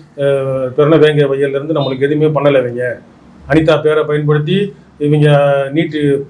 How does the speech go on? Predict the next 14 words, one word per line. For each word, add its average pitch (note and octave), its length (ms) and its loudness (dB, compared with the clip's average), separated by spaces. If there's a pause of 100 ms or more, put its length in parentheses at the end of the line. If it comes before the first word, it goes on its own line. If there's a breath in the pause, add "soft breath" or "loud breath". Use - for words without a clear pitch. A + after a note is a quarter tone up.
கோச்சிங் E3 240 0
கிளாஸ் D3 200 2
தான் D3 180 4
வச்சாங்களே C#3 320 0
ஒழிய D3 200 0
நீட்டை D#3 280 2
ஒழிக்கிறதுக்கு C#3 500 -4
எதுவுமே C#3 220 -6
பண்ணலன்னு C#3 400 -4 (300 loud breath)
இந்த B2+ 160 -12
மக்கள் C#3+ 280 2
எல்லாம் C#3+ 240 2
யோசிக்க D3 380 -2
ஆரம்பிச்சிட்டாங்கன்னா, A2+ 600 -10